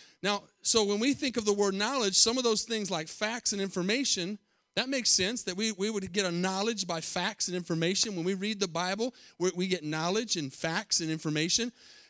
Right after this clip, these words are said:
But here's how this definition finishes. It says, "Which is acquired through experience."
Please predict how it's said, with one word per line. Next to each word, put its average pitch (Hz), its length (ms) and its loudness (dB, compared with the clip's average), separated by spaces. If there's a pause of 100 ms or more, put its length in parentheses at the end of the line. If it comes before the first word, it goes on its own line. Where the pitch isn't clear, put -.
But 175 120 0
here's 226 300 2
how 208 180 2
this 202 380 0 (240)
definition 170 560 0
finishes. 254 600 0 (240)
It 190 120 0
says, 202 360 2
"Which 240 420 0
is 240 300 0
acquired 214 1040 -2
through 220 760 0 (260)
experience." 220 1400 0